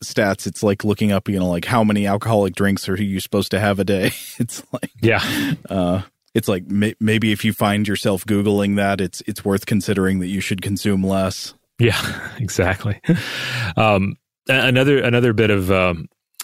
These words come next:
Speaker 2: of info I'll throw out on the, the anxiety, uh, it, part of it is that I know on Wednesday,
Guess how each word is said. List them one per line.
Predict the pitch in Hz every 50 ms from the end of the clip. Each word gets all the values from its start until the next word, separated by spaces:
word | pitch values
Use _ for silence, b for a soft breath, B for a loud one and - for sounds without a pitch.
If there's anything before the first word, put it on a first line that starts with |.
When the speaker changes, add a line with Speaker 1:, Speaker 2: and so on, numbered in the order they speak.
| -
Speaker 2:
of | - 98 92 98
info | 101 95 - 107 95
I'll | 90
throw | 90 - 101 98 98 95
out | 92 92 90
on | 90 90 87
the, | 85 82 85 82 85 90
the | 95 90
anxiety, | 85 85 80 82 98 98 101 101 98 95 90 87 87 87
uh, | 90 85 - -
it, | - - 110 - - -
part | - 101 90 82
of | 80 90
it | 85 -
is | 104 104 98 -
that | 110 104
I | 92 98
know | 107 110 110 113
on | 107 101 98 92
Wednesday, | 107 123 139 143 139 113 98 101 92 85 85 85 87